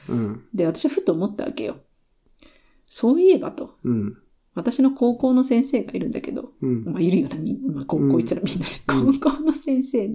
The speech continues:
Speaker 2: とも、あの、担任の先生が、あの、毎日、あの、学級通信を書く人だったのね。
Speaker 1: 偉いね。
Speaker 2: 毎日ね。
Speaker 1: うん。
Speaker 2: で、私二年間担任だったから、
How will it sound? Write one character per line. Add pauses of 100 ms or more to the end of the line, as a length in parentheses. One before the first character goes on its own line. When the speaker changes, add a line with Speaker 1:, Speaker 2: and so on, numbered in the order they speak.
(140)
Speaker 2:
と
も、 (720)
あ
の、
担
任
の
先
生
が、
あ (680)
の、
毎
日、 (440)
あ
の、
学 (640)
級
通
信
を
書
く
人
だ
っ
た
の
ね。 (240)
Speaker 1:
偉
い
ね。
Speaker 2:
毎
日
ね。 (160)
Speaker 1:
う
ん。 (400)
Speaker 2:
で、
私
二
年
間
担
任
だ
っ
た
か
ら、